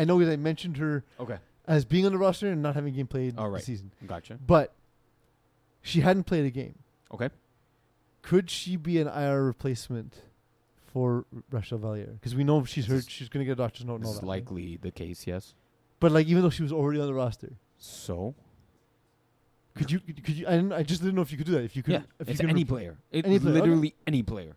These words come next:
Speaker 1: I didn't know. I thought you
Speaker 2: Any
Speaker 1: had
Speaker 2: player
Speaker 1: adding
Speaker 2: with,
Speaker 1: player to the
Speaker 2: with,
Speaker 1: roster.
Speaker 2: with s-, certain conditions, they can't be over a certain cap and
Speaker 1: Yeah,
Speaker 2: et cetera,
Speaker 1: obviously.
Speaker 2: et cetera.
Speaker 1: Okay.
Speaker 2: Yes.
Speaker 1: So, I, I think so.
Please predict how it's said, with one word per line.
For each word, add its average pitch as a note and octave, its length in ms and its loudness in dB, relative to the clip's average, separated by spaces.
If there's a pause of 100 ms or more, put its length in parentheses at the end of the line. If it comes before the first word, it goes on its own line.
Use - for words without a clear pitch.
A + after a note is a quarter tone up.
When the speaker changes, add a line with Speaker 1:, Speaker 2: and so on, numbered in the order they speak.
Speaker 1:
I D#3+ 80 -4
didn't F#3 140 2
know. E3+ 100 0
I C#3 120 0
thought D#3 220 4
you D3 40 0
Speaker 2:
Any D#3 100 6
Speaker 1:
had D3+ 80 0
Speaker 2:
player E3 140 6
Speaker 1:
adding E3 140 8
Speaker 2:
with, D3 120 6
Speaker 1:
player C3+ 120 -2
to C3+ 100 -10
the B2+ 40 0
Speaker 2:
with, C3 80 2
Speaker 1:
roster. A2 280 -10
Speaker 2:
with A#2+ 220 -4 (320)
s-, - 200 -20
certain A#2 540 -8
conditions, A2 540 -8
they G#2 100 -8
can't G#2+ 220 -8
be G2 100 -10
over G2 280 -8
a F2+ 40 -12
certain F#2+ 340 -16
cap F#2+ 420 -10 (200)
and F2+ 260 -14
Speaker 1:
Yeah, A3+ 140 -2
Speaker 2:
et - 60 -8
cetera, - 160 -12
Speaker 1:
obviously. A#2 320 -8 (100)
Speaker 2:
et E2 80 -20
cetera. F2 280 -14 (760)
Speaker 1:
Okay. C#4 180 -2
Speaker 2:
Yes. A2+ 100 -4 (800)
Speaker 1:
So, D3 580 4 (540)
I, F#3 200 -2
I D#3+ 120 0
think F3 280 0
so. F#3 340 -4